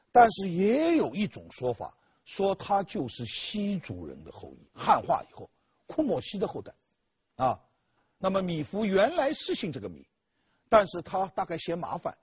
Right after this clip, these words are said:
据说是芈孚自己改的，他就改成这个米了，还嫌麻烦啊，据说是，这是民间一直有这个传说。但是米芾是米姓非常有名的，啊，这么一位在中国文化史上地位非常崇高的人物。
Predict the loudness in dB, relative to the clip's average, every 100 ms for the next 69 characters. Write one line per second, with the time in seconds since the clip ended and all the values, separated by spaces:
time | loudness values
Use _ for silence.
0 | -12 -4 -4 -2 -4 -2 -4 -4 -6 -6
1 | -4 -4 -6 -8 -10 -12 _ _ _ _
2 | _ _ 0 2 2 -4 -4 -4 -4 -4
3 | -6 -14 -6 -4 -4 -4 -4 -4 -6 -10
4 | -18 -18 -18 -18 -20 _ _ -2 0 0
5 | -2 -4 -4 -4 -4 -4 -4 -8 -10 -10
6 | -8 -10 -10 -10 -12 _ _ _ _ 10
7 | 10 10 -2 -2 _ _ _ _ _ _
8 | -6 -4 -4 -2 -2 0 -2 -4 -4 -2
9 | 0 0 -2 -2 -2 -6 -10 -8 -8 -8
10 | _ _ _ _ -4 -2 -2 -4 -4 0
11 | 0 0 -2 _ _ _ _ 0 0 2
12 | 2 4 4 4 0 0 -2 -6 -8 -6
13 | -4 -2 -2 -2 -4 -6 -6 -10 -10 -6
14 | -6 -6 -10